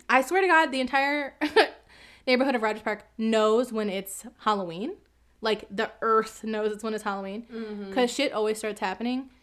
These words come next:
Speaker 1: Um, two doors opened in my apartment, um, this past week. My cat has, like, its own, it, her,
Speaker 2: <gasps>
Speaker 1: her own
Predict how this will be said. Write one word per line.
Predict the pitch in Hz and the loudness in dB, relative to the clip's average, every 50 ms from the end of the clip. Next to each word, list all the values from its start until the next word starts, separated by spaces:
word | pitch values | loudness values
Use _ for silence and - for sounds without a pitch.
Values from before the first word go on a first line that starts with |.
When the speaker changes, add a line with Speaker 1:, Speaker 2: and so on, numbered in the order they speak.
| _ _ _ - 220 | _ _ _ -6 -2
Speaker 1:
Um, | 220 214 208 202 202 202 202 202 208 202 _ _ _ _ _ _ _ _ _ _ - - _ _ _ _ _ - | -2 0 0 0 -2 -2 -2 -4 -6 -8 _ _ _ _ _ _ _ _ _ _ -20 -20 _ _ _ _ _ -12
two | - - 320 359 415 381 220 | -4 2 4 6 6 6 4
doors | - 214 196 220 262 208 123 - - - - - - - _ _ _ _ - | 2 0 2 2 2 0 -2 -6 -10 -12 -12 -12 -12 -14 _ _ _ _ -4
opened | 240 233 226 226 247 226 220 214 | -2 -2 0 0 0 0 0 -2
in | 202 202 | -4 -6
my | 196 190 185 | -6 -8 -8
apartment, | 185 - - 208 - - 185 180 - - _ _ _ _ _ _ _ _ _ _ _ _ _ - | -10 -8 -8 -10 -8 -8 -10 -10 -12 -14 _ _ _ _ _ _ _ _ _ _ _ _ _ -6
um, | 233 226 214 214 208 196 185 160 175 175 175 175 175 - | -4 -2 -2 -2 -2 -4 -6 -8 -10 -14 -16 -18 -16 -10
this | 214 214 208 | -10 -10 -8
past | - - 214 202 202 - - | -4 -2 -2 -2 -2 -6 -8
week. | 220 202 180 185 196 - _ _ _ _ _ _ _ _ _ - | -8 -8 -8 -8 -10 -16 _ _ _ _ _ _ _ _ _ -10
My | 226 214 214 | -6 -6 -4
cat | 214 - 226 247 254 254 | -4 -4 -4 -4 -4 -4
has, | 247 330 320 285 | -4 -6 -6 -4
like, | 254 226 208 220 | -4 -4 -6 -6
its | 208 - - | -10 -10 -8
own, | 226 214 214 214 208 208 208 208 - - _ _ _ _ _ _ _ _ _ _ _ _ _ - | -6 -6 -4 -4 -4 -4 -6 -6 -8 -12 _ _ _ _ _ _ _ _ _ _ _ _ _ -8
it, | 196 185 185 185 - - _ | -6 -4 -6 -6 -8 -20 _
her, | - - 294 277 240 226 262 370 - - - 339 466 539 587 | -8 0 2 2 2 2 0 -4 -6 -10 -12 -10 -10 -8 -8
Speaker 2:
<gasps> | 587 - 587 539 - | -10 -10 -10 -6 0
Speaker 1:
her | 285 277 262 | 2 2 2
own | - 233 240 247 254 254 254 254 254 254 - | 4 2 2 2 2 0 0 0 -2 -4 -6